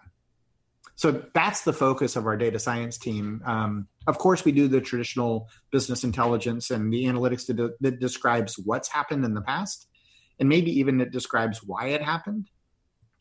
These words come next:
But we're much more interested in the, the, the sets of data science that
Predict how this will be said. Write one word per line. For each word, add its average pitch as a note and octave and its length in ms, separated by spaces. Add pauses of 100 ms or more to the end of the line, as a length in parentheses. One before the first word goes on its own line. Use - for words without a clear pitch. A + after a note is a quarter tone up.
(100)
But E3 200
we're C#3+ 140
much F3+ 300
more C#3+ 160
interested B2+ 400
in A#2 160
the, A2+ 80 (120)
the, A2+ 280
the B2 80
sets B2+ 260
of A2 60
data A2+ 220
science A2+ 400
that A#2 180